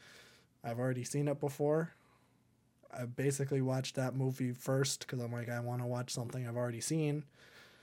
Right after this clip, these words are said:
And I haven't seen Old Boy in a long time. And I'm like, "Wouldn't it be funny to do another remake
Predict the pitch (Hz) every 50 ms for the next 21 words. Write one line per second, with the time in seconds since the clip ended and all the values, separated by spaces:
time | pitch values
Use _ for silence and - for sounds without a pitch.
0 | - - _ _ - 131 123 120 127 135 127 117 - 170 175 175 160 143 135 127
1 | 123 127 123 127 120 117 117 120 120 120 123 120 - 127 123 123 123 127 120 120
2 | 120 120 120 117 - 147 165 175 185 185 175 - 175 170 - - 175 175 175 165
3 | 147 143 143 147 143 - - - - - _ - 147 135 143 139 135 135 135 131
4 | 131 131 131 135 - - - - - _ _ - 190 131 131 147 170 170 175 165
5 | 156 147 135 - 143 139 139 139 135 135 127 127 131 131 - -